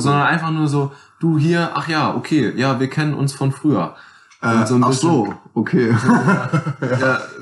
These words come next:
Speaker 2: so, und, und das, das, äh, das ist so die Überleitung, weil ich hab oft das Gefühl, so dass das so ein norddeutsches Ding hier ist,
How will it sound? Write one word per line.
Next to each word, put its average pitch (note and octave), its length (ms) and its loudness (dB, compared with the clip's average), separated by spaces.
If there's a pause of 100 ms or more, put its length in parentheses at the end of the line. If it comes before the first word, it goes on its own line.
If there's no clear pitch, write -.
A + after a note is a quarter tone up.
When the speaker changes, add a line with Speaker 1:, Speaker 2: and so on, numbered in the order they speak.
Speaker 2:
so, C#3 220 0 (460)
und, B2+ 240 0
und C3 360 -4 (220)
das, A#2+ 300 -4
das, C3+ 300 -4
äh, C3 440 0
das C3 200 -2
ist C#3 140 -2
so D3 80 0
die C3+ 100 2
Überleitung, C#3+ 600 -4 (140)
weil A#2 400 -4 (920)
ich A#2 200 -2
hab D3 140 -4 (160)
oft - 180 -6
das F3 180 -4
Gefühl, C#3 400 0
so A#2+ 120 -4
dass G#2+ 160 -2
das A#2 160 -4
so A#2+ 60 0
ein A2+ 120 4
norddeutsches C3 640 -2
Ding B2 160 0
hier F#2+ 280 -2
ist, C#3 220 -6